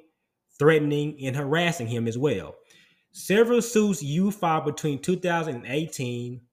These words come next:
and two thousand twenty-two against his ex-wife and younger sister,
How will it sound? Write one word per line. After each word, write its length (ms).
and 120
two 140
thousand 400
twenty-two 400
against 360
his 200
ex-wife 680
and 240
younger 280
sister, 460